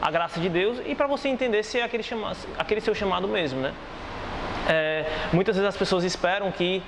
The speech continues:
que, como eu falei, seja um chamado muito grande. Não, mas dentro da igreja existem várias realidades que a gente pode ser catequista, que não necessariamente precisa ser convidado, né? Ou,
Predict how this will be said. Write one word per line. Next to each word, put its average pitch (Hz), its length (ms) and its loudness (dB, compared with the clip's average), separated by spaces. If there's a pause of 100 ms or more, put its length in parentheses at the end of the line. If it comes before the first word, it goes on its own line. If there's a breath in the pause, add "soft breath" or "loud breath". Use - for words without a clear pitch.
(460 loud breath)
que, 151 440 2
como 156 120 2
eu 160 60 0
falei, 160 320 0 (200)
seja 160 240 2
um 175 60 0
chamado 156 460 0
muito 143 500 -2
grande. 170 360 2
Não, 269 180 -2
mas 190 340 0 (300)
dentro 208 240 2
da 233 60 4
igreja 208 280 2
existem 196 340 2
várias 202 380 2
realidades 196 380 0
que 220 80 -2
a - 20 0
gente 190 160 -4
pode 214 220 -2
ser 226 80 0
catequista, 180 540 -2 (260 loud breath)
que - 60 2
não 311 80 4
necessariamente 240 320 2
precisa - 200 0
ser 220 80 0
convidado, 185 1000 0
né? 185 280 2
Ou, 156 180 -4